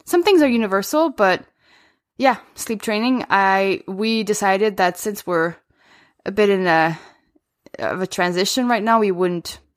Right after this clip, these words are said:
we wouldn't tackle it just now. I'm surviving. I'm waking up once,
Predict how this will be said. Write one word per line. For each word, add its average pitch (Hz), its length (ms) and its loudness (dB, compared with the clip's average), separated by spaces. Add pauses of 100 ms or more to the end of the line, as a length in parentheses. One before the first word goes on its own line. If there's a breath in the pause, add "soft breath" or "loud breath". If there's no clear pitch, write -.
we 180 80 -10
wouldn't 156 240 -4
tackle 151 320 -8
it 151 80 -6
just - 200 -14
now. 160 180 0
I'm 277 160 2
surviving. 208 560 0
I'm 185 100 -4
waking 185 300 -6
up 180 160 -6
once, 170 340 -4